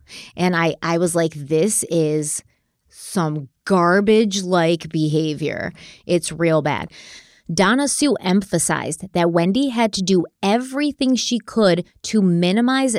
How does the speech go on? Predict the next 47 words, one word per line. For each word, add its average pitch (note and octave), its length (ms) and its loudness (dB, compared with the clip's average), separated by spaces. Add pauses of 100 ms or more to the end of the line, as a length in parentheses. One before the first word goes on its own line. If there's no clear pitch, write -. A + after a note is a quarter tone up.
(100)
Dan's F#3+ 400 2
influence E3+ 680 2
over F3 280 0
his F3 200 2
own E3 180 0
children D#3 360 -2
because E3+ 300 0
when F#3 140 4
the F3 80 4
boys F#3+ 360 4
got D4 220 2
old E4+ 240 0
enough, E3+ 360 2
they G3+ 200 2
would B3 180 2
be A3+ 260 0
able A3+ 200 0
to G3 160 -2
decide F3+ 720 0 (220)
who A#3 280 0
they F3 200 4
lived E3+ 420 0
with. - 460 -8 (260)
So A3+ 180 -2
she's A3 280 -2
like, G3+ 300 0 (300)
"You G#3 100 0
don't D4 180 0
want G3+ 200 2
this F3+ 200 0
religious F3 480 2
zealot, F3 520 0
like, E3 320 0
d-, F#3+ 140 4
d-, F#3 160 4
like, E3+ 100 2
having F#3+ 340 -2
all F#3+ 260 2
of F3 120 0
this, F#3 180 0
like, E3 220 -2
influence G#3 480 2
on E3+ 120 0
your D#3 120 -6
sons." A3+ 480 0
You F3+ 40 -2
know, F3 200 -2